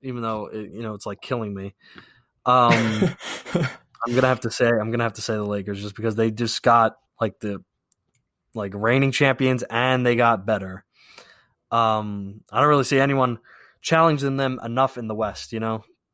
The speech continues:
Speaker 1: unless barring, like, knock on wood, like, an injury to A D or LeBron or something like that, that's gonna derail them. Like, the only thing that's gonna get in the way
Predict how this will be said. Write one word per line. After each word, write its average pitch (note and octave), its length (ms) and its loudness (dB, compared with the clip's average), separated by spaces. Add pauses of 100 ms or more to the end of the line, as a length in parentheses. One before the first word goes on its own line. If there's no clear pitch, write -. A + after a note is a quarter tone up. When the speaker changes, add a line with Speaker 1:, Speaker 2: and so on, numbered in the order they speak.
(240)
Speaker 1:
unless A#2 440 0
barring, A#2+ 360 4
like, A2+ 180 2
knock A#2 240 2
on A2+ 140 0
wood, A2+ 160 0
like, A2 160 -2
an G#2+ 60 -6
injury A2+ 340 -4
to A2 100 -8
A A2 200 -4
D A2+ 180 -2
or A2 80 -2
LeBron G#2+ 440 -4
or G2+ 40 -6
something G#2 300 -6
like G#2 140 -8
that, G#2 180 -2
that's G#2 160 -8
gonna G#2 160 -6
derail G#2 340 0
them. G#2 120 -4
Like, G#2 140 -6
the B2 100 2
only B2+ 200 4
thing A#2+ 180 -2
that's A2+ 200 -2
gonna A2+ 160 -2
get A2+ 200 -2
in A2+ 120 -4
the G#2 80 0
way A#2 420 4